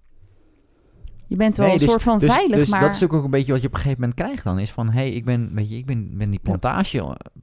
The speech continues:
Speaker 2: ik ben ontsnapt
Speaker 1: Ontvlucht.
Speaker 2: van die plan-,
Speaker 1: Ja.
Speaker 2: van die plantage,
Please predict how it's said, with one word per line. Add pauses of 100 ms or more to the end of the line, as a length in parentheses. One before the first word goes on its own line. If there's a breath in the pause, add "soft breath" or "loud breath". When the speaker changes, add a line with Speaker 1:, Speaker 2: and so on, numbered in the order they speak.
(160)
Speaker 2:
ik
ben
ontsnapt
Speaker 1:
Ontvlucht.
Speaker 2:
van
die
plan-,
Speaker 1:
Ja. (200)
Speaker 2:
van
die
plantage,